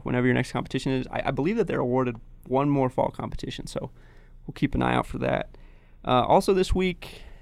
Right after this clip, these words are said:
S U announced the, a new grant that they had received, a twenty-nine thousand dollar grant from Dairy West Sports Nutrition. Uh, this is great news for S U athletics. It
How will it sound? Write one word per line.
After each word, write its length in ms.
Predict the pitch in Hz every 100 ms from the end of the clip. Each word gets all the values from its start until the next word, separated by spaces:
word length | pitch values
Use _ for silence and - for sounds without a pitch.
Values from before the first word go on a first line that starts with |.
| - -
S 200 | 135 -
U 160 | 135
announced 540 | 131 127 127 120 - - - -
the, 320 | 117 120 117
a 80 | -
new 360 | 120 139 185 180 -
grant 420 | - 131 123 170 113
that 140 | 117
they 100 | 120
had 140 | 131
received, 360 | 117 113 123 117
a 40 |
twenty-nine 380 | 110 - 165 156
thousand 280 | 143 143 139
dollar 220 | 131 131
grant 340 | 120 120 123 -
from 220 | - -
Dairy 260 | 120 131
West 240 | 123 127 -
Sports 400 | - 127 120 -
Nutrition. 640 | 113 - 139 135 139 131 - - - - - - 120
Uh, 200 | 117 113 -
this 160 | 156
is 60 | 175
great 200 | 175 175
news 140 | 180
for 80 | -
S 180 | 175 -
U 60 | 160
athletics. 540 | 160 165 165 165 -
It 260 | - -